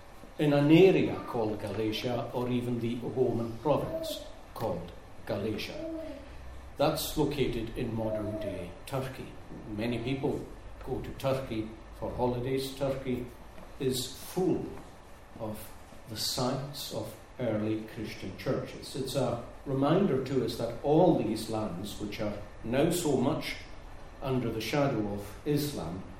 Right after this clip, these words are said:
were once, of course, Christian lands. They became Christian lands by the power of the word.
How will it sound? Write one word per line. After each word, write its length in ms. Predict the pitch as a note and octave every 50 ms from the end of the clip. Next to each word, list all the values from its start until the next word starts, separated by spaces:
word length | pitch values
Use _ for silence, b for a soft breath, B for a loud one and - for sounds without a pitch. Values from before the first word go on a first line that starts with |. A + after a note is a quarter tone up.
| - - - -
were 180 | A#2+ A2+ A2+ A2
once, 460 | G#2+ A2 B2 B2+ B2+ B2 B2+ B2 -
of 160 | - - - - -
course, 460 | G#2+ G2 F#2+ - - - - - - - - - - - -
Christian 500 | - - C3 B2+ B2+ - - - F2 - - - - - - - - -
lands. 580 | A2 G#2+ G2 F2+ F2 E2+ D#2 E2 - - - - - B B B B B B B B B B B2
They 240 | C#3+ C#3+ C#3 C3+ C3+
became 760 | C3+ C#3 D3 - - - E3+ F#3 F#3 E3 D3 C3+ - - -
Christian 540 | - - C#3 C#3 C3+ - - - A#2+ G#2+ G#2+
lands 460 | G#2+ G#2+ G#2 G#2 A2+ A#2+ B2 - -
by 380 | - - - - B2 B2 A#2+ A#2
the 100 | A#2+ B2
power 560 | - - - - - C#3+ C#3 B2+ B2 A#2+ A#2+
of 100 | A2 G#2
the 60 | A#2
word. 500 | A2+ A2+ B2 C3+ C#3 B2+ G#2+ F#2 - -